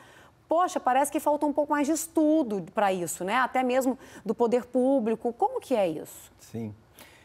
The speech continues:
Speaker 2: É, é assim, Manuela, é, é, na verdade, qualquer empreendimento de maior porte, ele tem que fazer um plano de impacto de vizinhança
Speaker 1: Uhum.
Speaker 2: e de trânsito.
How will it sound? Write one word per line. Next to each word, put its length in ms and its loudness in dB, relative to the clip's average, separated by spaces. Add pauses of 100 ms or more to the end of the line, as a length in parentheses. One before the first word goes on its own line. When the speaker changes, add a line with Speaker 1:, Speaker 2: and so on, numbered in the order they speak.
(200)
Speaker 2:
É, 220 -2
é 140 -2
assim, 240 -4
Manuela, 480 -4
é, 260 -6
é, 160 -6
na 240 0
verdade, 560 -2
qualquer 400 -6
empreendimento 920 -4
de 140 -14
maior 300 -4
porte, 600 -4
ele 260 -4
tem 220 -6
que 80 -8
fazer 460 -2
um 240 -6
plano 500 -4
de 140 -8
impacto 720 -6
de 160 -8
vizinhança 800 -4
Speaker 1:
Uhum. 120 -8
Speaker 2:
e 80 -8
de 160 -10
trânsito. 800 -8